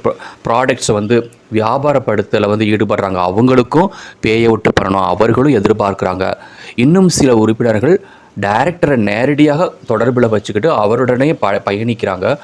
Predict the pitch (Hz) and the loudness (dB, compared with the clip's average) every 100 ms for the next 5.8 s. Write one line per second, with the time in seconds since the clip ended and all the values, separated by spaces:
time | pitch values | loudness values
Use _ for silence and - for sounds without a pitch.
0 | - - 92 98 131 151 156 143 175 - | -12 -6 -2 2 4 4 2 0 0 0
1 | 110 110 104 101 98 98 - - - - | 0 0 -2 -4 -4 -4 -6 -16 -8 -2
2 | 107 107 - - 104 92 95 123 139 131 | 2 0 -2 -4 -2 0 0 2 2 2
3 | 143 147 101 98 113 107 95 110 104 95 | 4 4 2 0 0 0 0 0 2 0
4 | 107 131 131 110 95 92 95 95 101 95 | 0 0 0 -2 -2 -2 -2 0 0 2
5 | 95 107 113 120 117 113 135 196 | 2 2 2 2 2 0 -2 -2